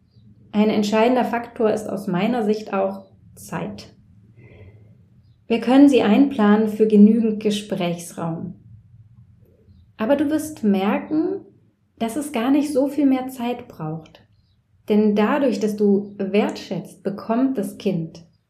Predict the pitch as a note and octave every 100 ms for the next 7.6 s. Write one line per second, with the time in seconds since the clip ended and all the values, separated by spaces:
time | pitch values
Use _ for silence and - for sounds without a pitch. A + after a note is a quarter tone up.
0 | - E3+ - - - E3 E3+ F3 - _
1 | _ _ _ _ _ _ _ _ _ _
2 | _ _ _ _ _ _ _ _ _ _
3 | _ A#3+ C#4+ C4 C#4+ C#4+ G#3+ B3+ D#4 D4+
4 | G#3 - F#3+ F#3+ G#3+ B3 A#3+ - - G3
5 | A#3 A#3 G#3 G#3 C4 - - G#3 C4+ C4
6 | G3 F#3 F3+ - F#3+ F#3+ F#3 G3 - -
7 | G#3 A3 C4 B3+ B3+